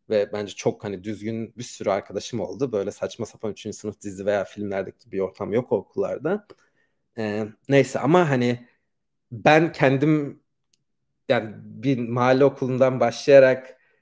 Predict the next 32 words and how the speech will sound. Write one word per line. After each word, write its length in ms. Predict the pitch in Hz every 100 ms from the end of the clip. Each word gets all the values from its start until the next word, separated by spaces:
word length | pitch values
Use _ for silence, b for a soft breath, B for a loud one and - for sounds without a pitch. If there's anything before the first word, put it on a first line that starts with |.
| _ _ _ _ _ _ _
yani 340 | 113 110 113 - _ _ _
tür-, 360 | - - - -
alanda 480 | - 131 131 131 131
bayağı 300 | 131 131 131
iyi 120 | 127 135
olduğunu 420 | 131 127 131 113
düşünülen 420 | 117 - 123 123
firmalarda 380 | 123 123 123 120
çalışma 300 | - 120 139
şansı 360 | - 113 - 156
yakaladım. 600 | 120 95 98 165 226 b b b b _ _ _
Bütün 280 | 110 - 185
amacımız, 720 | 151 123 98 143 214 - - -
benim 360 | 117 113 117
de 120 | 110 95
Can, 240 | 120 113
Can 240 | 131 123
da 100 | 107
benzer 360 | 101 101 98 120
şekilde 400 | - - - 101
ya 100 | 107
da 120 | 107
diğer 140 | 110 107
arkadaşların 580 | 98 113 101 - 107
da 40 | 104
gördüğünüz, 600 | 95 95 104 147 208 - b b _
hani 100 | 123
bütün 200 | - 170
amacımız 480 | 135 104 170 175 113
bizden 220 | 117 147
sonra 200 | 147 123
gelenler 520 | 120 120 131 180 156